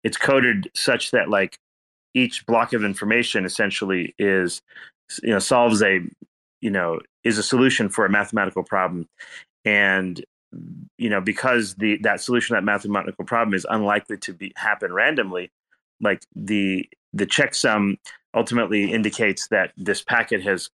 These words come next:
you know, arrived accurately,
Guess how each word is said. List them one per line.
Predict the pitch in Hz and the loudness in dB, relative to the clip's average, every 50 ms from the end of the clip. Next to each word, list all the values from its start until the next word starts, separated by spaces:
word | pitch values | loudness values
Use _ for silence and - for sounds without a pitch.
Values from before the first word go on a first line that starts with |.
| _ _ _ _ _ _ _ _ _ _ _ | _ _ _ _ _ _ _ _ _ _ _
you | - 110 | -6 -4
know, | 95 90 85 82 80 - - | -4 -2 -4 -4 -6 -6 -4
arrived | - 107 101 104 98 98 98 92 90 87 - - | 0 2 2 4 4 4 4 2 2 0 -2 -2
accurately, | 101 107 107 - - 101 78 82 90 90 87 87 | -2 -2 -2 -4 -6 -6 -6 -6 -6 -8 -8 -8